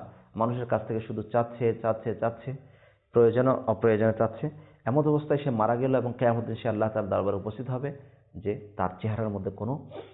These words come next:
মাংস বাকি থাকবে না। অর্থাৎ সে, আহ, খুবই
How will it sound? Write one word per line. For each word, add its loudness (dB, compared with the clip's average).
মাংস -6
বাকি -10
থাকবে -14
না। -18
অর্থাৎ 0
সে, 2
আহ, -6
খুবই 2